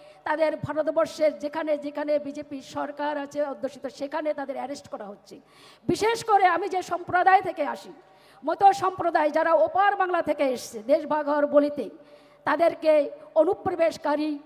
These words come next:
বলে তাদেরকে তকমা দিয়ে বাংলায় কথা বলার সঙ্গে সঙ্গে সে যেখানেই থাকুক না, যদি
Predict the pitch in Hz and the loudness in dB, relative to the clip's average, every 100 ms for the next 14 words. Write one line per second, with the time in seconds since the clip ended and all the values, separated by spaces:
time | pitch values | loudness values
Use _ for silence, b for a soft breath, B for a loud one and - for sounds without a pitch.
0 | B B - 294 311 302 285 302 302 277 | B B 2 4 4 0 -4 -6 -4 -6
1 | 294 302 311 302 277 302 - 277 294 294 | -6 -6 -6 -6 -2 -4 -4 -8 -4 -4
2 | 285 285 277 269 277 269 330 359 370 339 | -4 -6 -4 -4 -6 -6 -6 -2 0 0
3 | 311 285 285 349 254 302 349 453 466 359 | -4 -6 -6 -10 -10 -6 -2 -2 -2 -4
4 | 339 285 240 - B B B - 381 415 | -6 -10 -14 -16 B B B -4 -2 -2
5 | 415 | -4